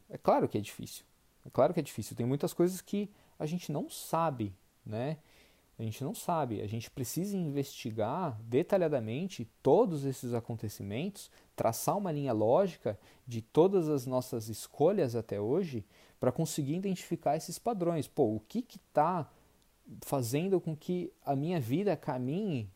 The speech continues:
nesse, nessa, nesse sentido, seja qual dos pilares, a vida caminhe nesse ciclo de rese-, nesse ciclo de repetição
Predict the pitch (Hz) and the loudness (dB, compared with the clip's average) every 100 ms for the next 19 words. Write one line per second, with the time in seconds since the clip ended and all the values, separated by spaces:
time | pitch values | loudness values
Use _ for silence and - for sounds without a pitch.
0 | _ 131 123 117 - 123 113 110 104 117 | _ -4 -2 -2 -2 0 2 0 -2 -6
1 | 113 - 110 101 104 113 110 - 110 98 | -2 0 2 2 0 -4 -4 -4 -6 -4
2 | - 196 156 98 - _ - 143 143 117 | -2 0 2 0 -6 _ 6 6 6 2
3 | - 143 160 113 113 117 - 107 104 202 | 6 6 6 0 -2 -4 -2 0 0 0
4 | 147 - - - - 107 139 135 - 107 | -2 -4 -12 -20 -6 -2 0 0 -2 -6
5 | 104 113 180 180 107 - - 123 127 143 | -4 -4 -2 -4 -6 -14 -6 -2 -2 -2
6 | - 160 190 156 160 156 151 - 139 143 | -2 0 2 2 2 0 -2 -2 -2 -2
7 | - 143 - 147 151 151 160 156 156 - | -2 -4 -4 -2 -2 0 0 0 -4 -4
8 | - 156 | 0 0